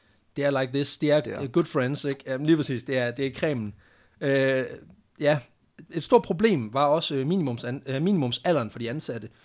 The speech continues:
Speaker 1: Langt de største af dem, øh, langt de største anda-, altså antallet af, af ansatte, langt størstedelen af dem, de var, øh, de var teenager.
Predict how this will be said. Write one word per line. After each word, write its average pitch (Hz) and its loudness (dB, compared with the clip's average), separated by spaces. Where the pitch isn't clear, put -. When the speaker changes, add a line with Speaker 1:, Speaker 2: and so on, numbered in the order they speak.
Speaker 1:
Langt 190 2
de 170 -4
største 185 2
af 143 4
dem, 143 -6
øh, 131 -4
langt 160 -2
de 143 -6
største 156 -2
anda-, 165 0
altså - -4
antallet 190 2
af, 120 -4
af 120 -6
ansatte, 143 -4
langt 139 -4
størstedelen 175 0
af 143 0
dem, 143 -6
de 151 -6
var, 139 0
øh, 113 -6
de - -6
var 170 -2
teenager. 165 -2